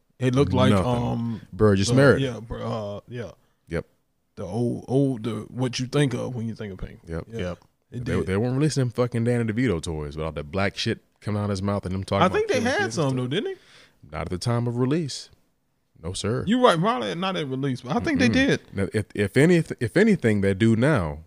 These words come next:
Speaker 2: or they, they did a while back, but not, not in ninety-two when the movie came out.
Speaker 3: You right.
Speaker 2: Yeah, they didn't even have a Max Schreck figure.
Speaker 3: Well, no, I mean, how do you? I don't know. It'd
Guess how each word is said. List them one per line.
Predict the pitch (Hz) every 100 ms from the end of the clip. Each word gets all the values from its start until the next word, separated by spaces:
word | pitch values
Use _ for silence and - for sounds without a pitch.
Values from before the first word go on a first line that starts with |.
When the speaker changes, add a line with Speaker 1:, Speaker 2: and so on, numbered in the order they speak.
| _ -
Speaker 2:
or | 92
they, | 90 80 - 101
they | 95
did | 107
a | 95
while | 98 104 101
back, | 110 110
but | 82
not, | 87 104 117 _ _
not | 104 110 117
in | 117
ninety-two | 123 123 117 135 139 113 - _ _ _ _ _
when | - 101
the | 104
movie | 113 110
came | 120 113 113
out. | 117 - _ _ _ _ _ _ _ _ _ _ _ _ _ _ _ _ _ _ _ _ _ _ _ _ _ _ _
Speaker 3:
You | 87 95
right. | 87 78 - _ -
Speaker 2:
Yeah, | 156 107 _ _
they | - 180
didn't | 202
even | 175 165
have | 113
a |
Max | 90 147 165 -
Schreck | 156 262
figure. | - 98 80 - 92 _ _ _ _ _ _ _ _ _
Speaker 3:
Well, | 143
no, | 170
I | 78 165
mean, | 131 131
how | 180
do | 156
you? | 120 - _ _ _ _ _
I | 104
don't | 78
know. | 78
It'd | 82